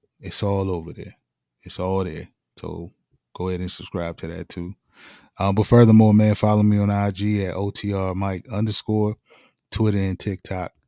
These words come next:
at O T R underscore Mike. That's it, man.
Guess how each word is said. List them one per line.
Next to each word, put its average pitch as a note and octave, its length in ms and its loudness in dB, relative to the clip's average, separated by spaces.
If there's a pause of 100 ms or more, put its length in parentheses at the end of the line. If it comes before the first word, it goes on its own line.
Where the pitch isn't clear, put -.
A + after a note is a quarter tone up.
(260)
at E2+ 120 -12
O F#2 160 -6
T F2+ 180 -10
R E2 160 -8
underscore E2+ 480 -12
Mike. - 240 -14 (880)
That's F#2+ 180 -2
it, C3 160 6
man. A2+ 320 4